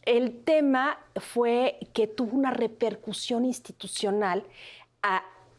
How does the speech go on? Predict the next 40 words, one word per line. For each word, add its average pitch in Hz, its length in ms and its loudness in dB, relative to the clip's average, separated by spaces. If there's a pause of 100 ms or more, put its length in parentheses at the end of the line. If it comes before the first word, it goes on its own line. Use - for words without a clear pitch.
en 208 200 4
la 208 100 4
medida 254 380 4
que 277 120 0
el 208 80 6
gobierno 262 360 4
tuvo 277 180 0
que - 100 0
responder 220 640 0
a 247 60 4
lo 220 160 2
que 196 80 -4
se - 160 -6
consideraba 202 420 0
una 254 200 0
afrenta 240 640 -2 (460)
de, 202 640 4 (760)
de 240 160 4
una 277 220 2
cuestión 254 280 -2
canónica, 254 560 0
o 196 60 -2
sea, 233 160 -4
¿cómo 269 180 2
es 285 140 0
posible 247 680 0
ir - 220 -2
contra 233 340 0
la 196 140 2
imagen 202 460 0
guadalupana? 180 760 0 (220)
Creo 277 160 0
que 381 80 0
pegó 247 300 2
más 247 260 2
la 226 160 0
parte 233 300 -2
de 233 40 6
la 202 140 6
guadalupana 185 800 0